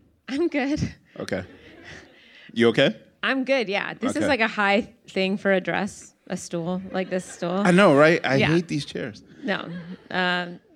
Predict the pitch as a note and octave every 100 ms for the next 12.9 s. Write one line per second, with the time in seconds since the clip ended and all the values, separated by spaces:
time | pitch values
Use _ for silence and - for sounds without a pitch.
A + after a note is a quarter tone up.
0 | - D#3+ D3 - - A#3+ B3 D3 E3 D#3
1 | F#3+ G#3 G#3 F3+ F3 E3+ D3+ C#3 B2+ A#2+
2 | C3 C3+ B2+ A#2+ A#2 A2+ G#2+ - _ _
3 | _ - G3 F#3 E3+ D#3+ C3+ B2+ - D3
4 | D3+ D3 C3+ G#3 A2+ A2+ B2 A2+ G#2 G#2
5 | G#2+ - _ - _ _ _ _ _ _
6 | _ - G3 F#3+ F3+ - - _ E3+ F3
7 | E3+ E3 D#3 E3+ - - _ F#3 F3+ _
8 | _ - G3+ G#3+ A#3+ F3 F#3 F3+ E3+ -
9 | - - D#3 _ _ _ _ - - D3+
10 | F#2 - _ - - B3 G3+ - A3 G3+
11 | G#3 G#3 G3+ - - _ - - - F#3
12 | E3 G3 G#3 G3 F#3 F3 D#3+ -